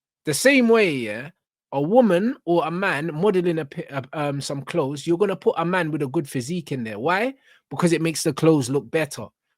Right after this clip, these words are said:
The same way, when you see a McDonald's advert, yeah, the Big Mac don't look like the Big Mac that turns up in the fucking box when you order the Big Mac.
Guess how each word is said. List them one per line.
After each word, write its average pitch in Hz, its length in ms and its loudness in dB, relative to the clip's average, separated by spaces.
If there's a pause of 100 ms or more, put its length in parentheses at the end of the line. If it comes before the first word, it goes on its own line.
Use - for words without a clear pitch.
(140)
The 156 80 -6
same 214 320 6
way, 180 200 2
when 170 120 2
you 185 60 -4
see 190 180 0
a 170 60 6
McDonald's 165 560 0
advert, 139 460 -4
yeah, 120 160 -8
the 123 80 -8
Big 190 240 0
Mac 202 240 0
don't 156 220 0
look 160 120 2
like 151 140 0
the 147 80 0
Big 151 180 6
Mac 156 240 0
that - 180 -14
turns 151 300 -2
up 139 220 -10
in 165 160 -4
the 147 80 -6
fucking 143 420 -8
box 160 340 -6
when 147 140 -6
you 143 160 -6
order 185 240 2
the 127 100 -4
Big 120 260 -8
Mac. 110 220 -8